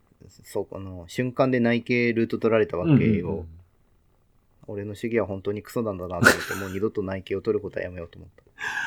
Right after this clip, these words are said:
Speaker 2: <laughs> あの、監督が病院勤務しちゃう時とかに、その、中心静脈、その、太い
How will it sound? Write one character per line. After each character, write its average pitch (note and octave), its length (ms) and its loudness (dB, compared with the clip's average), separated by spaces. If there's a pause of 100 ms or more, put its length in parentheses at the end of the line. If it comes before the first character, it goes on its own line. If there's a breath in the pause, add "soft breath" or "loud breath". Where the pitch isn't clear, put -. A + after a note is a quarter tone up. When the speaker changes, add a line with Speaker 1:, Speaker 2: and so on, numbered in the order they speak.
(180 loud breath)
Speaker 2:
<laughs> - 60 -
あ A2+ 60 2
の、 A2+ 260 -4
監 C#3 200 6
督 C3 240 2
が B2+ 520 2
病 C3+ 300 8
院 C3+ 180 8
勤 C#3 180 6
務 G#2 140 4
し - 100 -4
ち G#2 80 0
ゃ G2 40 2
う G2 60 -2
時 - 180 -2
と - 120 -2
か F#2+ 140 -8
に、 F#2+ 280 -12 (320 loud breath)
そ F#2+ 180 -10
の、 F#2 300 -10
中 A2+ 220 4
心 A2 280 -2
静 A2 140 2
脈、 G2 240 -6
そ - 120 -12
の、 - 160 -14 (280)
太 C#3+ 320 10
い A#2 220 8